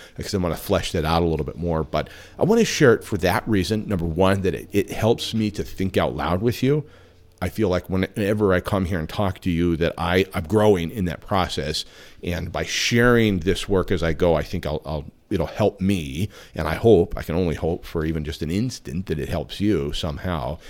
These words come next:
And then secondly, it's a little bit like putting myself on the spot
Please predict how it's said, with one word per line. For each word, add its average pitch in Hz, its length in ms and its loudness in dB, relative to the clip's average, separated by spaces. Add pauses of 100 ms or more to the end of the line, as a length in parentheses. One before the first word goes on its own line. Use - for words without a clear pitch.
(240)
And 110 180 2
then 110 160 2
secondly, 85 1300 -2 (480)
it's 110 540 2
a 127 60 4
little 165 500 4
bit 131 320 2
like 101 240 2
putting 120 260 0
myself 95 420 -2
on 87 140 -2
the 73 80 -6
spot - 540 -6